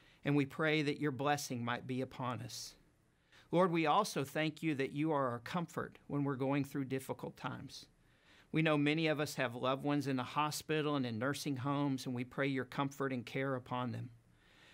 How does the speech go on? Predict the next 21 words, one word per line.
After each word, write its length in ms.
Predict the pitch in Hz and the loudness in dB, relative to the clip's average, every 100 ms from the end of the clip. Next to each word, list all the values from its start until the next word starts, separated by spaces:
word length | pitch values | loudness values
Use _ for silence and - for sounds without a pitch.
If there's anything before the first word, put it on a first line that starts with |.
| - - | -20 0
We 140 | 160 | 2
especially 580 | 165 - 170 190 - 165 | 2 2 2 0 2 -2
pray 320 | - 156 147 | 0 2 2
for 160 | 143 143 | 2 0
your 140 | 135 | -2
comforting 580 | - - 160 147 147 131 | 0 -2 0 0 0 2
mercies 500 | 127 135 135 139 117 | 2 0 -2 -6 -6
to 100 | - | -4
be 160 | 120 131 | -4 -4
poured 340 | - 151 143 | -2 0 2
out 240 | 135 135 127 | 4 2 2
upon 300 | 123 135 123 | -2 -2 -2
the 80 | 113 | -4
C 180 | - | -2
E 300 | 151 135 127 - | -2 -2 -4 -2
A 320 | 139 156 160 - - - - | -2 -2 -4 -12 -20 -12 -2
and 80 | 135 | 0
upon 380 | 123 - 147 | 0 0 2
our 80 | 139 | 0
security 600 | - 127 - 180 175 131 | -2 -8 -2 0 2 0
team 380 | 110 113 110 | -4 -8 -8